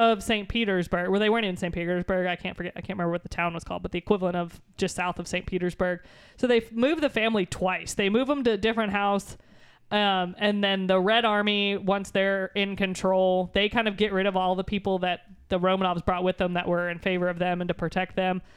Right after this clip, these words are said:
Uh, they move 'em to the House of Special Purpose,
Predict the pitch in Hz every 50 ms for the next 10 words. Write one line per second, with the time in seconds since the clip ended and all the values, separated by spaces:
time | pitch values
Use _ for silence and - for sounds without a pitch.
0 | - - - - - - - 185 185 175 175 180 202 214 214 208 208 196 202 196
1 | 190 185 - 208 190 185 185 175 170 170 175 170 160 - - 208 220 233 226 220
2 | - 214 175 - - - 220 208 - - 185 175 - 208 208 - 185 165 165 180
3 | - - -